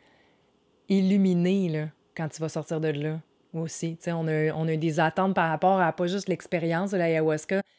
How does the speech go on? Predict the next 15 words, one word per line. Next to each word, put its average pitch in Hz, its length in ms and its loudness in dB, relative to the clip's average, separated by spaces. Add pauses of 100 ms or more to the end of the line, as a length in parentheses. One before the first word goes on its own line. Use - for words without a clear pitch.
(140)
mais 160 100 -2
comment 175 320 0
on 175 60 -2
va 160 160 -4
se - 100 -8
sentir 170 400 -4
après, 185 240 -2
puis - 160 -6
l'être 165 400 2
qu'on 160 140 -4
va 156 140 -4
devenir 160 600 -4
supposément 160 600 -4
après, 156 280 -2
puis « 151 200 -10